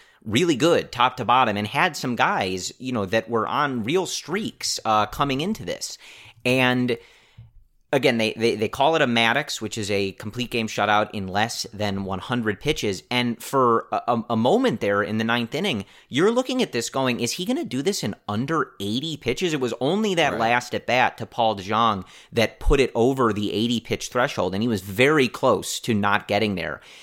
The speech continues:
Speaker 1: It was just amazing, and it was the first Maddox, uh, of that ilk since Carlos Zambrano did it in two thousand and nine.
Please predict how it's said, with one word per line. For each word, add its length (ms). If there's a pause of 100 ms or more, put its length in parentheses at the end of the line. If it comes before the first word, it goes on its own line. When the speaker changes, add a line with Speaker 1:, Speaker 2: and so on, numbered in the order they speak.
(300)
Speaker 1:
It 260
was 220
just 300
amazing, 680
and 260
it 200
was 340
the 140
first 640
Maddox, 680
uh, 400
of 160
that 260
ilk 360 (340)
since 400
Carlos 420
Zambrano 540
did 160
it 180
in 220
two 220
thousand 540
and 280
nine. 540